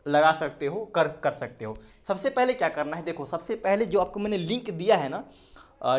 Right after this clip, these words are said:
नीचे डिस्क्रिप्शन में लिंक दिया है के ट्वेंटी प्रो ओटीए लिखा है, उस ओटीए वाले रोम को आपको डाउनलोड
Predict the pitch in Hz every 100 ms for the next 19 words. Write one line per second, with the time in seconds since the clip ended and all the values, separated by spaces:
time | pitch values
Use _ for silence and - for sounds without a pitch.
0 | 160 180 190 185 196 - 175 208 196 180
1 | 170 190 160 180 175 185 180 175 175 175
2 | 175 175 - 175 196 226 165 143 139 175
3 | - - _ _ 233 - - 214 220 220
4 | 247 208 202 170 165 165 160 - 214 143
5 | 131 170 254